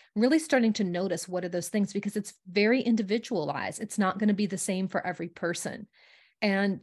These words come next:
just teaching kids how their brains work, teaching kids, um, you know, how different energy levels happen at different times of day, how the amount of sleep that you get impacts your energy levels and your ability to focus, how what you eat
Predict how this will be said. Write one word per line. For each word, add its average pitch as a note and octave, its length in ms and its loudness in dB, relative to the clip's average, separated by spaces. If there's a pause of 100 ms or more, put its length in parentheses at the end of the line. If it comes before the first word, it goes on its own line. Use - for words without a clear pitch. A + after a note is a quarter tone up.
just A#3+ 220 -2
teaching D#4+ 320 0
kids A#3 440 0
how A#3 180 0
their A#3+ 100 0
brains G3 340 -2
work, E4+ 280 -4
teaching C4+ 320 -4
kids, A#3 500 -4
um, G3+ 460 0
you G#3+ 120 0
know, G3+ 140 0
how A3 420 0 (120)
different G#3+ 400 -2
energy G#3 400 0
levels A#3 380 0
happen A3+ 320 -2
at A3 100 -2
different - 240 -10
times G#3 260 0
of G#3+ 80 -2
day, G#3 280 2
how F3 420 -2 (520)
the G3+ 160 2
amount F#3 220 4
of E3+ 80 -2
sleep G3+ 280 -2
that B3 180 -4
you B3 60 0
get B3 280 4
impacts A#3+ 440 -2
your A#3 120 -4
energy A3+ 280 -2
levels A3 400 -2
and G3+ 100 0
your F#3 100 -4
ability F#3+ 360 -4
to F#3+ 80 -2
focus, G#3 520 0
how G3 160 -2
what F3 200 -4
you E3+ 180 -8
eat G3+ 360 -6